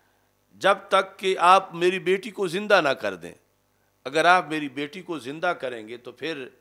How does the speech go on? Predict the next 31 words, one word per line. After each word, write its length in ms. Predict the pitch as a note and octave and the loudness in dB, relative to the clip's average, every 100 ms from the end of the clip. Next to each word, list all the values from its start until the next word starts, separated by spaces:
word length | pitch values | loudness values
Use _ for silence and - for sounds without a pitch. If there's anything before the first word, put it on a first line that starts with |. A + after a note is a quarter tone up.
| A2+ | -14
मैं 400 | A#2+ C#3+ C3 B2 _ _ _ - | -8 -6 -6 -10 _ _ _ 2
आपका 380 | C#3+ C#3+ - | 2 2 -4
कलमा 360 | C3 C3 C3 B2 | -6 -6 -8 -10
पढ़ 200 | A2 G#2+ | -8 -10
लूँगा। 320 | F2 E2 C#2+ _ _ _ _ _ _ _ _ _ _ _ _ _ _ | -10 -18 -20 _ _ _ _ _ _ _ _ _ _ _ _ _ _
तो 60 | B2+ | -4
हमारे 340 | D3+ F3 F3 E3 | 2 4 2 2
आका 300 | D3+ - E3+ | 0 2 -2
सल्लल्लाहु 520 | - D3+ C3 C3 C#3 | -2 -4 -4 0 0
अलैहि 140 | C3+ B2 | 0 -6
वसल्लम 440 | A#2 C#3+ D#3+ D#3 | -6 -6 -4 -6
ने 160 | C3 C3 | -6 -10
उसकी 300 | C#3 - C#3 | -12 -12 -12
शर्त 340 | C3 C3 B2+ A2+ | -10 -10 -10 -10
मान 240 | A2 F#2 | -6 -6
ली। 180 | D#2+ - _ _ _ _ _ _ _ _ _ _ _ _ _ _ _ _ | -6 -18 _ _ _ _ _ _ _ _ _ _ _ _ _ _ _ _
अन्नहु 480 | C3+ D#3 D3+ D#3+ E3+ | -6 -2 0 0 -2
सल्लल्लाहु 540 | D#3 E3+ E3 D3+ D3+ D3 | -4 -6 -4 -2 0 0
अलैहि 120 | C#3+ | -2
वसल्लम 260 | F3 E3+ E3 | -8 -8 -8
अता 280 | C#3+ D3 C#3+ D3 | -4 0 0 -2
कब्रहा, 500 | B2+ A#2 F2+ F2+ - _ _ _ _ | -6 -6 -8 -10 -18 _ _ _ _
आप 420 | C#3+ F#3+ G3+ - - | 2 2 2 -4 -14
उसकी 300 | F#3 - D#3+ | -14 -14 -10
बेटी 340 | C#3+ D#3+ F#3 | -8 -8 -10
के 140 | D#3+ D3+ | -12 -8
कब्र 280 | D3+ D#3 | -6 -4
पे 140 | D3+ C#3+ | -6 -10
तशरीफ़ 440 | B2+ A2 A#2+ G#2 | -14 -14 -16 -18
ले 160 | F#2 D#2+ | -18 -18
गए। 160 | C2 | -20